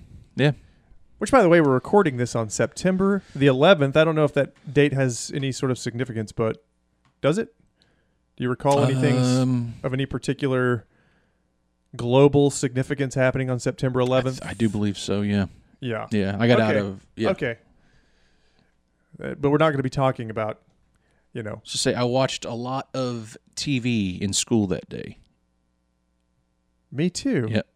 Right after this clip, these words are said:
Speaker 2: There was no, no lessons being learned except that the world can be really shitty.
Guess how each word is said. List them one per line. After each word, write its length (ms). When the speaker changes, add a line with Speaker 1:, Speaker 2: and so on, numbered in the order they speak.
Speaker 2:
There 120
was 160
no, 340
no 140
lessons 480
being 280
learned 400
except 460
that 120
the 60
world 300
can 120
be 140
really 280
shitty. 420